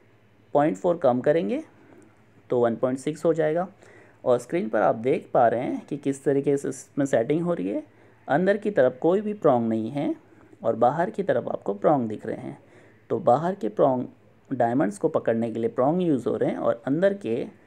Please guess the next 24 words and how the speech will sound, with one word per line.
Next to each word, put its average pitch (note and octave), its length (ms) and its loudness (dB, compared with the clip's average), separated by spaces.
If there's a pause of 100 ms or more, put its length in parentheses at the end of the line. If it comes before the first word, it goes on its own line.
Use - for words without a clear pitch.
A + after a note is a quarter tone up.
(480)
सिंगल F#3+ 300 2
डायमंड A#2 360 2
को A2+ 100 -2
पकड़ने A2 480 -2
के A2 120 -6
लिए E3+ 280 -2 (680)
डायमंड B2 500 0
ही F#3+ 200 -2
उनके D3 300 0
ऊपर A2+ 260 2
चढ़े G#2+ 280 -2
हुए - 180 -10
हैं। - 140 -18 (580)
तो - 80 -4
दोस्तों, F#3 320 -2
ये E3+ 200 4
भी G#3 120 -4
काफ़ी E3+ 520 0
फेमस C3+ 480 -2 (240)
सेटिंग D3+ 420 0
है G3+ 180 -4
और - 300 -2 (280)
ये, F#3+ 180 2
अ, C#4 80 -10